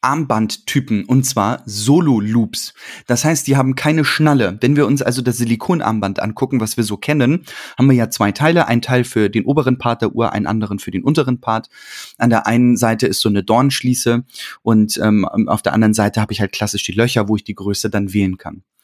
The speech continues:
Ähm, und jetzt gibt es ein Solo-Loop, ein etwas weicheres Silikon, was ich mir also, äh, ja, an die Uhr schließe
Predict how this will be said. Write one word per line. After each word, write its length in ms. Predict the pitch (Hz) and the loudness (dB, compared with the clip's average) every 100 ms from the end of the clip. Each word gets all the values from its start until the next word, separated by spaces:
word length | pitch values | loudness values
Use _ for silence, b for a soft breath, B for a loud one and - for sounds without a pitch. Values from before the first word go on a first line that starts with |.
| B B B B | B B B B
Ähm, 540 | 110 104 101 101 104 - _ _ | 0 2 4 2 0 -6 _ _
und 160 | 147 151 | 0 2
jetzt 200 | 170 - | 0 0
gibt 160 | 131 | -2
es 100 | 131 | 2
ein 140 | 120 110 | 2 4
Solo-Loop, 420 | 139 147 101 95 | 4 4 2 0
ein 140 | 98 | 0
etwas 380 | 107 - 123 101 | 0 0 -2 0
weicheres 540 | 107 127 - 139 139 - | 0 0 0 0 0 0
Silikon, 680 | 113 110 - 107 120 180 - | 0 -2 0 2 2 2 0
was 200 | 113 - | -4 -4
ich 120 | 131 | 0
mir 220 | 131 - | 0 2
also, 320 | 110 117 - | 0 0 -2
äh, 260 | - - 117 104 | -8 -2 -2 2
ja, 300 | 123 101 - - | 0 0 -6 0
an 140 | 135 | 0
die 160 | 113 - | 0 -2
Uhr 180 | 139 | -2
schließe 460 | 156 113 117 139 156 | -2 -2 -2 0 -2